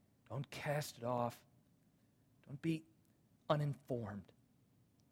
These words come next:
Don't regard lightly the discipline of the Lord. Verse eleven.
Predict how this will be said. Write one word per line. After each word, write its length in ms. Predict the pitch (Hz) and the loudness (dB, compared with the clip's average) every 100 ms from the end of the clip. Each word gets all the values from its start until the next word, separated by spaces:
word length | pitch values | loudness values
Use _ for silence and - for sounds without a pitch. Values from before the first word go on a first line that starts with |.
| _ - _ _ _ _ - | _ -20 _ _ _ _ 0
Don't 180 | 185 196 | 0 2
regard 440 | 180 165 156 131 | 2 4 4 4
lightly 580 | 127 131 139 131 120 107 - - _ _ _ _ | 4 6 4 0 -2 -4 -10 -20 _ _ _ _
the 80 | 135 | -4
discipline 540 | - 143 - - 139 135 | 0 0 0 -4 -2 0
of 80 | |
the 80 | 123 | 0
Lord. 460 | 123 135 127 117 - - _ - | 4 6 6 2 -4 -18 _ 0
Verse 300 | 131 127 - | 2 4 2
eleven. 440 | 135 127 101 95 | 6 6 4 -4